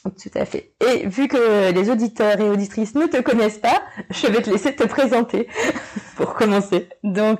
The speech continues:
Speaker 2: moi je suis Chloé Fillinger. Euh,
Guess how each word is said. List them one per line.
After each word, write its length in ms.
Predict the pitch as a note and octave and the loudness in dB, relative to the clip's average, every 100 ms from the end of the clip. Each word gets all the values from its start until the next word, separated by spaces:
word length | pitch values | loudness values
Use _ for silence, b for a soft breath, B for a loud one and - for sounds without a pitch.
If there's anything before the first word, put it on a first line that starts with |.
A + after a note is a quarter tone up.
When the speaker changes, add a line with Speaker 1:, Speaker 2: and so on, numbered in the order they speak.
| - | 0
Speaker 2:
moi 260 | G#3+ G#3 C4 | 0 2 2
je 220 | G3+ G3+ | 2 -2
suis 260 | - F3+ F3 | -2 -6 -4
Chloé 240 | C4 E4 | 0 0
Fillinger. 680 | E4 B3+ G#3 F3 F#3+ C4+ F#4+ - | 2 0 0 2 4 4 0 0
Euh, 800 | F3 F3+ F3 E3+ E3+ D#3+ D#3+ D#3+ | 0 0 0 -2 -2 -2 -2 -2